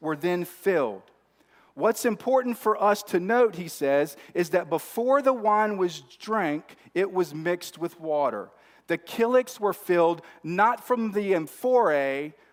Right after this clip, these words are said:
where they were not mixed, but from the craters where they were mixed. Okay, historical data from time. That's not all there is. There's more. If you go back to what the, uh, Jews had written down for their oral traditions and how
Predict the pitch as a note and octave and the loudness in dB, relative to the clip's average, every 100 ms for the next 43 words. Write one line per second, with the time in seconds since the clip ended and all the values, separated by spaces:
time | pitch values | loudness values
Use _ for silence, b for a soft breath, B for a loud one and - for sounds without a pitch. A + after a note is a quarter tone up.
0 | b E3+ F3 E3+ D#3 C#3+ - b b D3+ | b -2 2 2 0 -6 -8 b b -2
1 | G3+ A3+ D#3 D3+ C#3 - - D3+ - F3 | 0 0 -2 -4 -4 -6 -6 -6 -4 -4
2 | D#3+ C#3+ - C#3 - F#3+ E3+ C3+ B2 B2 | -2 -6 -6 -10 -6 -2 0 0 -2 -8
3 | B2+ B2 A#2+ B2+ C3+ A#2+ - - - - | -12 -10 -10 -8 -8 -8 -14 -20 -20 -20
4 | _ _ _ _ _ _ _ - B2 F3 | _ _ _ _ _ _ _ -12 -8 -8
5 | D#3 B2 - B2 C3 C3+ C#3+ C#3 C#3 C3+ | -10 -18 -12 -12 -10 -6 -6 -4 -8 -8
6 | D#3+ D3 G#2+ b b b - B2 - C3+ | -6 -6 -8 b b b -8 -6 -2 0
7 | C#3 C#3+ D3 E3+ C3+ - - b b b | 2 2 2 2 0 -4 -18 b b b
8 | b b A#2 C3 D#3 E3+ A2 - _ _ | b b -12 -10 -6 -6 -6 -10 _ _
9 | _ _ _ _ _ _ C#3+ C#3 D#3 D3+ | _ _ _ _ _ _ -10 -2 0 2
10 | D#3 F#3+ - - D3+ C#3 C3 b b b | 2 0 -4 -6 -4 -4 -6 b b b
11 | D#3+ E3 D3 C3+ _ - C#3+ B2+ C3 D#3+ | -2 -2 -8 -12 _ -4 -2 -2 -4 -10
12 | F3 - D#3+ D3 E3 D3+ D#3+ E3+ E3+ E3 | -8 -2 -2 0 -4 0 0 0 -2 -2
13 | D#3 - F3+ F3+ F#3+ - E3 D#3 E3+ - | -2 0 0 2 0 -4 -6 -2 -4 -2
14 | G3 F#3 D3 C#3 E3+ E3+ | -4 -2 -6 -2 0 0